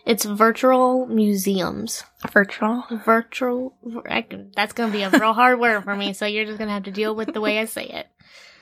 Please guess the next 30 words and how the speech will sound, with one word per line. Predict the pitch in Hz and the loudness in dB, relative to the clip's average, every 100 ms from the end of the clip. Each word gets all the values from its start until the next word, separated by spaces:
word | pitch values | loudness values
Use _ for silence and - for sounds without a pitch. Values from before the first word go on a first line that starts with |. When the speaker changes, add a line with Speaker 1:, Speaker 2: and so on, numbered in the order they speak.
| - _ _ _ _ - | -20 _ _ _ _ 0
Speaker 1:
Museums | 247 262 269 381 381 339 | 6 6 8 6 6 4
on | 311 | 4
the | 311 320 | 4 2
internet. | 226 196 180 180 175 185 | 0 -4 -6 -8 -6 0
Speaker 2:
Yeah. | 208 262 196 190 - - - _ | 2 4 4 0 -6 -20 -20 _
Speaker 1:
So | - 240 | -6 -2
you | 233 247 | 2 2
can | 240 233 | 2 2
go | 247 269 294 294 302 _ _ _ _ _ _ | 4 4 4 2 -2 _ _ _ _ _ _
and | 226 220 | -4 0
be | 233 240 233 | 2 2 4
in | 277 | 4
a | 302 | 6
museum, | 302 311 214 190 185 185 185 - | 4 4 2 -2 -4 -6 -8 -8
but | 208 | -4
not | 196 190 | -2 -2
actually | 185 180 - - 180 | -4 -8 -12 -10 -10
be | 185 180 | -10 -12
in | 185 | -12
a | 202 | -10
museum. | 214 220 202 170 175 180 | -8 -8 -6 -10 -10 -10
Speaker 2:
Have | - 233 | 0 4
you | 226 | 4
ever | 233 | 2
done | 208 202 | 0 0
one | 214 | 0
of | 226 | 0
these? | 240 240 - - - | 0 -2 -6 -10 2
Speaker 1:
I, | 277 330 403 415 403 - | 4 6 6 4 2 0
so | - 294 285 | 2 4 4